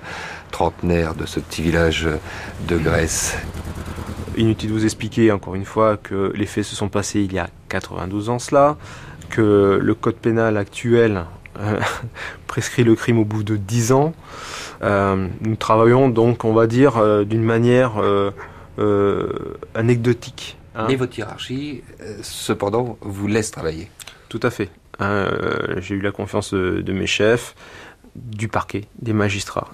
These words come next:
Speaker 1: Qu'est-ce qui se disait, euh, en mille neuf cent treize, euh, autour de cette disparition ? J'imagine que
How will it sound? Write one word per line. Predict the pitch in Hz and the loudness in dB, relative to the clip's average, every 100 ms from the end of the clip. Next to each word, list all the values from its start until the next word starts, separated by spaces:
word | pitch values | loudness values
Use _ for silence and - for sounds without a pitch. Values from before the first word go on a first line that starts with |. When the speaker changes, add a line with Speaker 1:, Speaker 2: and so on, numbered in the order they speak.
| - - - | -16 -14 -8
Speaker 1:
Qu'est-ce | 196 | -8
qui | - | -6
se | 117 | -8
disait, | 92 90 87 92 98 95 85 90 - - | -6 -4 -2 0 2 0 -2 -6 -16 -10
euh, | 82 90 - | -6 -6 -2
en | 104 | -2
mille | 98 | 0
neuf | 95 87 | -2 -2
cent | 92 | -4
treize, | 87 87 87 87 | -4 -2 -4 -2
euh, | 90 87 82 92 87 92 92 - 87 - - | -4 -6 -8 -8 -6 -6 -10 -10 -12 -12 -8
autour | 101 - 101 | -4 0 2
de | 90 | 2
cette | - 85 | -2 -4
disparition ? | 87 - 87 87 - 95 | -8 -4 -2 -2 0 2
J'imagine | 87 92 90 92 95 | 2 2 2 2 2
que | 95 | 2